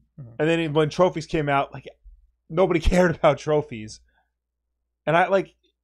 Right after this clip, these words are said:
Speaker 2: it's, it's weird. Like, I still care less about trophies than I do gamer score, and I don't, and I don't really care about, like, a gamer score anymore.
Speaker 1: Yeah, I d-, I
Speaker 2: So,
Speaker 1: don't. I mean,
Speaker 2: like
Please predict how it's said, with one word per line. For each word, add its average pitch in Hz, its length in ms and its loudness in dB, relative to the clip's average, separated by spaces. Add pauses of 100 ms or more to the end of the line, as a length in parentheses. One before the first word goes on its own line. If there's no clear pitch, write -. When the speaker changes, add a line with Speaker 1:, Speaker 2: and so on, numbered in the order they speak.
Speaker 2:
it's, 160 340 -8
it's 143 160 -10
weird. 156 240 0
Like, 131 160 -2
I 127 80 -6
still 165 300 -2
care 156 220 -2
less 139 200 -4
about 143 240 -2
trophies 135 400 -6
than 131 100 -6
I 127 60 -8
do 123 140 -10
gamer 123 300 -10
score, 180 320 -8
and 151 100 -8
I 139 60 -6
don't, 143 180 -10 (140)
and 139 120 -10
I 135 60 -10
don't 139 140 -12
really 170 180 -16
care 156 140 -14
about, 151 200 -10
like, 131 160 -14
a - 60 -14 (320)
gamer 151 240 -12
score 107 320 -16
anymore. 104 340 -18 (520)
Speaker 1:
Yeah, 127 240 -10
I 135 120 -6
d-, 131 120 -8
I 131 180 -6
Speaker 2:
So, 135 160 -8
Speaker 1:
don't. - 80 -10
I 156 120 0
mean, 165 180 -4
Speaker 2:
like 151 220 -12